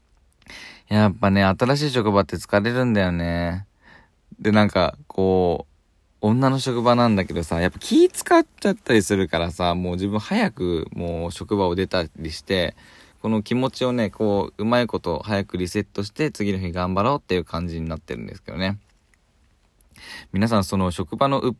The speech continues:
憤が溜まった時ってどういう風にストレス解散してるん、解-、発散してるんですか？ね。で、僕はね、やっぱね、あのー、どうしても溜まってる時はもう飲みに行くって感じなんですよね。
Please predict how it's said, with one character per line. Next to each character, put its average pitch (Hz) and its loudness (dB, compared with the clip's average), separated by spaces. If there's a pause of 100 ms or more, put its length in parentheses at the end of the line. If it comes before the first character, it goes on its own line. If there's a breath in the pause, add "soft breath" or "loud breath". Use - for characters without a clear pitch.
(120)
憤 131 -2
が 123 0
溜 123 0
ま 123 2
っ 120 -2
た 131 -2
時 123 -4
っ - -20
て - -8
ど 95 0
う 120 4
い - 0
う - -2
風 160 -2
に 117 2
ス - -4
ト 90 -2
レ 85 0
ス 78 -8
解 82 -2
散 82 -4
し - -12
て 87 -2
る 82 -4
ん、 71 -8
解-、 92 -2 (200)
発 - -2
散 104 2
し 104 -8
て 107 0
る 104 2
ん 95 0
で 73 -6
す - -16
か？ - -10 (840 soft breath)
ね。 90 -4 (500 soft breath)
で、 92 -4
僕 98 -2
は 175 4
ね、 143 2 (440 soft breath)
や 127 -2
っ 113 0
ぱ 110 6
ね、 92 0
あ 92 -4
の 87 -2 (300)
ー、 - -10 (960)
ど 147 -2
う 170 -4
し 165 -8
て 196 0
も 156 2
溜 127 0
ま 120 4
っ 110 0
て 123 -2
る 113 0
時 107 -2
は 95 0
も 87 -2
う - -4
飲 110 2
み 123 4
に 95 0
行 85 -8
く 101 -6
っ - -2
て - -10
感 82 -6
じ 87 -4
な 87 -4
ん 80 -6
で 76 -8
す - -14
よ - -12
ね。 - -14